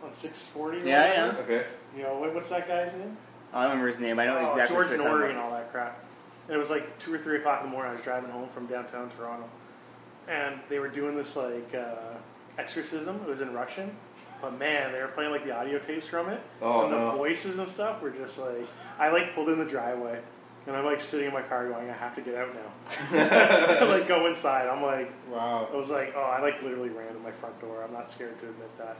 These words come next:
Speaker 3: Yeah, that's a bit creepy.
Speaker 1: I was just
Speaker 3: Shit.
Speaker 1: like, "Oh my God, I'm gonna go." <laughs> I gotta go.
Speaker 3: Was it Paranormal Activity?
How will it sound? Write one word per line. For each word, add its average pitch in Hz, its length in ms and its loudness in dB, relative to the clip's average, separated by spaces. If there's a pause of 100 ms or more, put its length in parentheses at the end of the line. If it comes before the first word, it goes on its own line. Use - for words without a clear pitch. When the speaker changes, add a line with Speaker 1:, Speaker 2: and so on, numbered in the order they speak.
(120)
Speaker 3:
Yeah, 113 180 2
that's 135 160 2
a - 40 -8
bit 175 180 -4
creepy. 120 140 0
Speaker 1:
I 104 60 2
was 104 80 2
just 110 140 0
Speaker 3:
Shit. - 160 6
Speaker 1:
like, - 20 2
"Oh 143 120 4
my 160 140 4
God, 170 380 2
I'm 185 40 -4
gonna 185 120 0
go." 208 160 2 (100)
<laughs> - 100 -8
I 427 760 6
gotta 415 240 2
go. - 80 2
Speaker 3:
Was 156 100 6
it 160 140 6
Paranormal 160 680 6
Activity? 170 420 0